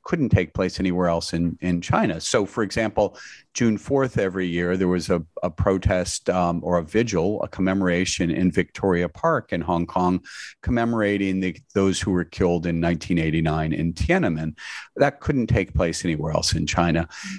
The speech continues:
The booksellers, uh, were in a kind of parallel world. They published books, um, sometimes reputable, sometimes gossipy and salacious,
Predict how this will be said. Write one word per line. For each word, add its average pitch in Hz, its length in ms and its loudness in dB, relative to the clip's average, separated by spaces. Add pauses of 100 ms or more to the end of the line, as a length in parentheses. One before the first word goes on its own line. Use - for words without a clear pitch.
(140)
The 139 180 4
booksellers, 123 880 -2
uh, 104 240 2 (140)
were 120 160 0
in 117 80 2
a 107 40 2
kind 104 220 0
of 92 240 -2
parallel 98 480 0
world. 117 460 0 (260)
They 120 120 2
published 143 560 -2
books, - 480 2
um, 92 560 0
sometimes 104 760 0
reputable, 147 540 2
sometimes 98 760 -2
gossipy 98 560 0
and 92 160 2
salacious, 104 720 0